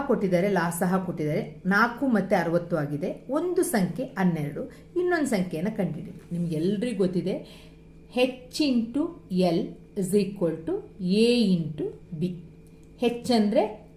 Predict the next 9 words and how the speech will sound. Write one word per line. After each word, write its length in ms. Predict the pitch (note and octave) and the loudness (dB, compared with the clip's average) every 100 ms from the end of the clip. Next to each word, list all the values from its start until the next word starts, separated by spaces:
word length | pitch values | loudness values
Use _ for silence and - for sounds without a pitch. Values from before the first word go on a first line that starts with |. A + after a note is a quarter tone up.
| F3+ | -2
ಮಾ-, 400 | E3+ E3+ F#3 G#3 | 0 0 -2 -6
ಎಚ್ 200 | G#3 - | -6 -4
ಸಿ 140 | - | 2
ಎಫ್ 400 | G3+ - - - | 2 2 -8 -6
ಅಂದ್ರೆ 200 | G3+ C#4+ | 0 2
ಮಾಸಾಹ, 680 | B3 F3 E3+ - F3+ D3+ F#3 F4 - - | 2 0 -2 -2 -2 -2 -4 -4 -8 -10
ಇದು 220 | G3 B3 | -4 0
ಲಾಸಾಹ, 680 | A#3 F3 D#3+ D3+ D#3+ D#3 D3 A#3+ - - - - | 2 2 0 -4 -6 -6 -4 -4 -4 -16 -20 -10
ಇದು 480 | B3+ C4 A4+ A4+ - | -4 2 2 0 -12